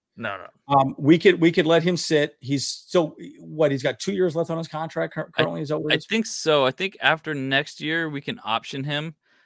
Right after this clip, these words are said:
Speaker 1: And then
Speaker 2: Yep.
Speaker 1: after that, we have to franchise tag him, I think.
Speaker 2: Correct.
Speaker 1: So,
Speaker 2: That's right.
Speaker 1: uh, but, I mean, the question is, too, is, like, uh, will he accept the, the, that option?
Speaker 2: <laughs>
Speaker 1: Or, or will he just want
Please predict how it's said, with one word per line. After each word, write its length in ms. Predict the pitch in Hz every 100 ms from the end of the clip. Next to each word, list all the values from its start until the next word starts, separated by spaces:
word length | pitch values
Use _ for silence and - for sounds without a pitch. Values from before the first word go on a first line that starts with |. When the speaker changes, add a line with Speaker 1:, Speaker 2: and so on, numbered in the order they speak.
| _ 120
Speaker 1:
And 100 | 127
then 140 | 139
Speaker 2:
Yep. 100 | 135
Speaker 1:
after 280 | 123 139 139
that, 200 | 135 123
we 140 | 120
have 380 | 107 - 131 131
to 120 | -
franchise 540 | 110 117 117 110 87 -
tag 280 | - 92 85
him, 100 | 82
I 80 |
think. 240 | 80 - -
Speaker 2:
Correct. 340 | 156 143 117
Speaker 1:
So, 120 | 110 95
Speaker 2:
That's 220 | 139 -
right. 180 | 120 120 _ _ -
Speaker 1:
uh, 360 | 123 123 117 110 -
but, 300 | 160 139 -
I 100 | 123
mean, 500 | 143 139 131 123 110 - _ _ _ _ -
the 80 |
question 360 | - 208 214 165
is, 140 | 151
too, 180 | - 196
is, 100 | 156
like, 200 | 131 120
uh, 300 | 113 117 113 113
will 180 | 143
he 160 | 160 156
accept 380 | 135 - 175 -
the, 80 | 120 -
the, 360 | 113 98 85 _
that 260 | 127 110 107 113
option? 520 | 110 139 - 151 -
Speaker 2:
<laughs> 40 | - - - -
Speaker 1:
Or, 240 | 131 135
or 200 | - 147
will 140 | 143 139
he 120 | 143
just 160 | 143 131
want 460 | 113 123 123 -